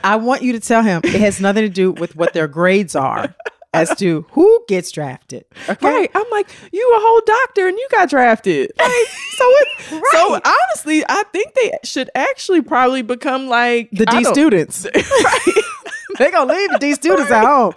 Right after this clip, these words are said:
Speaker 2: Right.
Speaker 1: 'cause they don't know how to follow instructions or something. I don't know.
Speaker 2: Right. I'm like,
Speaker 1: Hilarious.
Speaker 2: yes.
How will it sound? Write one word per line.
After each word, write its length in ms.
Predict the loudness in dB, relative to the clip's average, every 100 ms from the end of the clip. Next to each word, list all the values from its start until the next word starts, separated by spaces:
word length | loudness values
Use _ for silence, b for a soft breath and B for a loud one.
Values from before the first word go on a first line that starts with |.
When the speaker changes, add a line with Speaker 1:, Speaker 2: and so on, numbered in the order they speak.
| -8
Speaker 2:
Right. 220 | -8 -2
Speaker 1:
'cause 140 | -2 2
they 160 | 2
don't 180 | 2 0
know 140 | 2
how 160 | 2 0
to 180 | -2 -10 _ 0
follow 240 | 0 0
instructions 640 | -4 -2 -2 -2 -4 -4
or 80 | -4
something. 340 | -2 -2 0 0
I 200 | 0 0
don't 200 | -4 -8
know. 80 | -10 -10 B B
Speaker 2:
Right. 360 | -2 0 0 -2 -6 _
I'm 160 | 0 2
like, 180 | 0 2
Speaker 1:
Hilarious. 540 | 2 2 2 0 -2
Speaker 2:
yes. 380 | -2 -4 -8